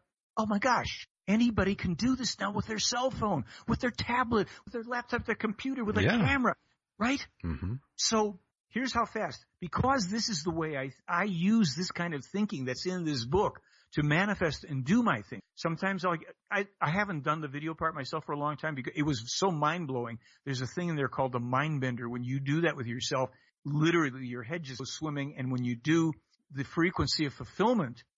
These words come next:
Speaker 1: you can tune yourself using your cell phone to your highest optimal level to start your day. All of that's in this book. It's a download, or it's now also a little soft cover book. It's very long. You can redo it. You can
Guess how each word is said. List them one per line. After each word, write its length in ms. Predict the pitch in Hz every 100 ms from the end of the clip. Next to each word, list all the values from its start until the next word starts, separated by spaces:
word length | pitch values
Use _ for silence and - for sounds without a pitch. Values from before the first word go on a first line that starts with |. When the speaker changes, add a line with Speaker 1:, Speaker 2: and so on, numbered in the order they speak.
| -
Speaker 1:
you 160 | 147 226
can 180 | 175
tune 440 | 147 - 214 247 226
yourself 580 | 190 156 - 214 196 180
using 260 | 175 196 214
your 140 | 180
cell 320 | 143 - 190 220
phone 320 | - 151 139 - - _ -
to 80 | 170
your 200 | 156 143
highest 420 | 160 190 214 - -
optimal 540 | 170 220 - 220 220
level 340 | 190 147 147 139 _ -
to 60 |
start 360 | 131 - 160 208
your 120 | 139
day. 320 | 131 143 117 - _ _ _
All 220 | 180 262
of 60 | 269
that's 240 | 254 -
in 80 | 214
this 160 | 175 113
book. 180 | - 139
It's 120 | -
a 60 | 156
download, 640 | 127 147 175 220 226 226 233
or 300 | 175 160 185 _
it's 220 | 147 -
now 200 | 165 165
also 220 | 160 147 165
a 60 |
little 160 | 151 143
soft 340 | - 147 147
cover 240 | - 135 135
book. 220 | 139 156
It's 160 | - -
very 180 | 254 247
long. 360 | 208 208 196 - - _ -
You 180 | 143 147
can 340 | 147 139 123
redo 460 | 143 185 190 147 131
it. 80 | 143
You 80 |
can 160 | 123 156